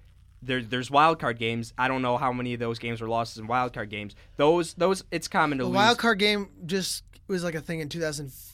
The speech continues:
Speaker 2: fourteen, I think, was the
Speaker 1: Okay.
Speaker 2: first year they introduced
Speaker 1: Wow.
Speaker 2: it.
Speaker 1: I am not up to date on my M L B stuff, but the, with the, with the wild card, it, it, it might be easy to get a number like this, but it's just crazy. Let's, I, I found a, a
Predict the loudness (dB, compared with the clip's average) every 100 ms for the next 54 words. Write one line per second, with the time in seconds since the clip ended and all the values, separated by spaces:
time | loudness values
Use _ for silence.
0 | -12 -6 -6 -4 -6 -6 -10 -16 -12 -8
1 | -6 -6 2 2 4 0 -2 -2 -4 -2
2 | 2 2 0 -6 -8 -18 -4 -2 0 -2
3 | 0 4 4 2 -4 -6 -8 -8 -6 -6
4 | -8 -10 -10 -10 -12 -12 -14 0 2 2
5 | -2 -20 -20 -20 -20 -8 -6 -6 -8 -4
6 | -4 -4 -2 -2 0 2 4 4 4 4
7 | 4 0 -6 -6 -8 -8 -14 _ -20 -20
8 | -20 -20 -20 -10 -4 -2 -2 -2 -6 -4
9 | -4 -4 -4 -4 -6 -8 -4 -4 -4 -4
10 | -4 -2 -2 -2 -2 -2 -4 -6 -6 -4
11 | -4 -4 -6 -4 -4 -4 -6 -14 -14 -10
12 | -8 -8 -6 -2 -2 -4 0 0 0 -4
13 | -12 -10 -8